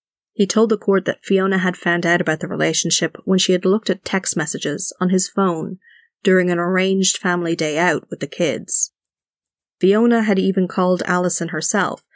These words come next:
ten days before the murders, and said, quote,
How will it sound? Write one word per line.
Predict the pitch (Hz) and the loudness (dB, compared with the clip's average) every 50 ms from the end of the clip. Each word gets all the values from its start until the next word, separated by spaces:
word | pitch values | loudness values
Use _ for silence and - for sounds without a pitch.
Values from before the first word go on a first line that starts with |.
| _ - - - _ _ _ - | _ -20 -20 -20 _ _ _ -8
ten | - - 214 202 202 | -2 0 2 4 4
days | 196 190 190 190 185 - - | 4 4 4 4 2 2 0
before | - 175 - - 180 175 | -2 -4 -2 0 -2 -2
the | 175 165 | 0 -2
murders, | 170 175 180 180 - 151 143 143 135 - - - - - - _ - | -2 0 0 0 0 -2 -4 -4 -4 -6 -8 -10 -16 -20 -14 _ -2
and | 185 185 180 | 0 0 2
said, | - - 185 180 - | 2 0 0 -2 -2
quote, | - - 190 180 180 - | 0 2 2 2 2 0